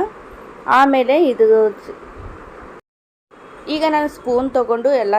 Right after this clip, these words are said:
ಮಿಕ್ಸ್ ಮಾಡ್ಕೊಂಡೇನಿ, ಕೈಯಿಂದ ಒಟ್ಟು ಮುಟ್ಬಾರ್ದ್ರಿ. ಆ, ಸ್ಪೂನ್ ತೊಗೊಂಡು ನಾವು ಇದನ್ನು ಮಿಕ್ಸ್ ಮಾಡ್ಕೋಬೇಕು. ಈಗ ಉಪ್ಪನ್ನ ಹಾಕ್ಕೊಳಕತ್ತೀನಿ, ಉಪ್ಪನ್ನ ನೋಡ್ಬೋದು ನೀವು.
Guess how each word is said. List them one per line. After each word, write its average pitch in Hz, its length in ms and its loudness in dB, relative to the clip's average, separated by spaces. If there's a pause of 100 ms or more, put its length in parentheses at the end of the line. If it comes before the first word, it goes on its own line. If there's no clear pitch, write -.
ಮಿಕ್ಸ್ 202 300 -12
ಮಾಡ್ಕೊಂಡೇನಿ, 202 600 -4
ಕೈಯಿಂದ 220 440 -2
ಒಟ್ಟು 214 200 -4 (200)
ಮುಟ್ಬಾರ್ದ್ರಿ. 196 680 -2 (440)
ಆ, 220 100 -2 (180)
ಸ್ಪೂನ್ 233 440 -6 (100)
ತೊಗೊಂಡು 233 420 -2
ನಾವು 233 280 -4 (160)
ಇದನ್ನು 208 300 -6
ಮಿಕ್ಸ್ 208 340 -10
ಮಾಡ್ಕೋಬೇಕು. 196 640 -4
ಈಗ 220 260 -4 (240)
ಉಪ್ಪನ್ನ 277 360 -6 (120)
ಹಾಕ್ಕೊಳಕತ್ತೀನಿ, 202 680 -6 (160)
ಉಪ್ಪನ್ನ 220 320 -6
ನೋಡ್ಬೋದು 190 540 -6
ನೀವು. 214 200 -2